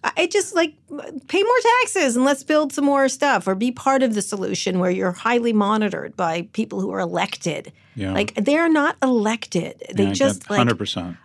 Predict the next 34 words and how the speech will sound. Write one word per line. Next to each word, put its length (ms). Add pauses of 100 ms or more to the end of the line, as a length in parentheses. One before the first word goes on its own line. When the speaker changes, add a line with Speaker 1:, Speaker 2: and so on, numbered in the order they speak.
Speaker 1:
I 140
just 240
feel 140
like, 200
look, 200
maybe 240
we 160
make 300
bad 220
choices 380
in 60
our 120
elections, 520
but 180
they're 140
elected, 520
and 200
nobody 320
Speaker 2:
Yeah. 80
Speaker 1:
picked 280
Google, 480
and 160
nobody 320
picked 360 (280)
Facebook, 460
and 100
nobody 300
picked 220
any 180
of 60
these 120
people. 260
And 80
so 200